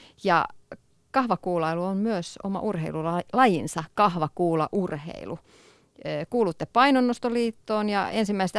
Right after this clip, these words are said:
S M-kisat on järjestetty vuonna kaksituhatta yhdeksän. Mm, miten se kahvakuulaurheilu eroaa tällaisesta tavallisesta jumppasalilla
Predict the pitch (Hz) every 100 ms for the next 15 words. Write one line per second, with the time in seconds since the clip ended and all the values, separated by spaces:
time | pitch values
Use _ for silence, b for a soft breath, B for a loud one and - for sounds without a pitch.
0 | 202 - 156 156 156 151 160 160 147 -
1 | 165 160 151 151 156 165 165 - 160 156
2 | - 156 196 180 175 - - - 160 156
3 | B B B B B _ - 214 208 -
4 | 339 466 415 262 294 277 247 226 214 190
5 | 294 247 170 165 151 156 - 180 180 165
6 | 151 147 139 143 - - _ - 170 156
7 | 156 - 156 - - 160 156 160 175 185
8 | 277 190 - 156 131 127 107